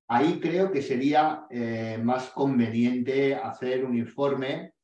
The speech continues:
sobre todo cuando lo van a leer muchos profesionales, porque aunque nosotros entreguemos un informe profesional que lo van a leer distintos profesionales, pero todos están enfocados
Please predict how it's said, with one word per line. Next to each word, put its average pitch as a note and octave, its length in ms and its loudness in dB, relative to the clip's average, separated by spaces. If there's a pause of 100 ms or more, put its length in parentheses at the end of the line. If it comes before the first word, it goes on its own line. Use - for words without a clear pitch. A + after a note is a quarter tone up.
(280)
sobre A#2 260 0
todo C#3+ 300 2
cuando C3+ 320 2
lo A#2+ 160 4
van C3+ 160 0
a C#3 80 -2
leer C#3 180 2
muchos C3+ 300 -4
profesionales, A#2+ 640 -2
porque G2+ 280 -8
aunque G#2 200 -6
nosotros B2 460 -4 (600)
entreguemos B2 540 0
un C3+ 80 -4
informe C3 360 -2
profesional B2+ 600 -2
que - 80 -6
lo G2 80 -6
van G#2+ 160 -2
a B2 60 2
leer B2+ 240 0
distintos A#2 420 -4
profesionales, B2+ 640 -2
pero A#2 180 -2
todos B2 220 -4
están B2 240 -4
enfocados A#2+ 640 -4